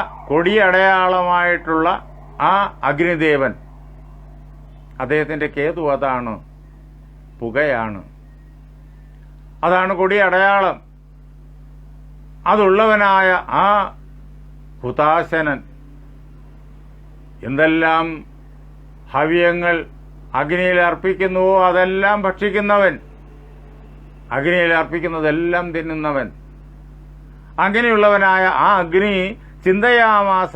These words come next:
വരണം ലോകപാലം ദുദർക്ഷയ. ലോകപാലകന്മാരിൽ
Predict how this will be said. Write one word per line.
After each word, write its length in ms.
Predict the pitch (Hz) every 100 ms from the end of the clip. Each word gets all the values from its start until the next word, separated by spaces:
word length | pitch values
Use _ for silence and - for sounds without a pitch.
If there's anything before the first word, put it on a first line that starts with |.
| 175
വരണം 360 | 160 170 175 160 151 139
ലോകപാലം 720 | 180 226 202 175 165 160 156 143
ദുദർക്ഷയ. 580 | 147 147 147 - 143 135 127 98 - - - - - - - - - - - 117
ലോകപാലകന്മാരിൽ 920 | 127 143 147 147 147 151 151 151 151